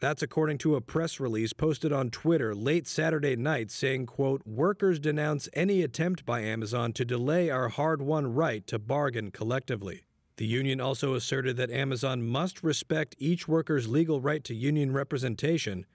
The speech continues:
during disciplinary meetings. Amazon did not immediately comment.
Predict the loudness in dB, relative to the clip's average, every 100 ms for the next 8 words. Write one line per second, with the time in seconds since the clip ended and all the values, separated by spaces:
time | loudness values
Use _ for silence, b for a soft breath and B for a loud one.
0 | b b -2 0 0 -2 -2 -4 -4 -2
1 | -2 -2 -2 -2 -4 -12 -18 _ _ _
2 | _ -6 -4 -2 -2 -2 0 -2 -2 -2
3 | -2 -2 0 2 2 0 -4 -6 -4 -4
4 | -6 -10 -16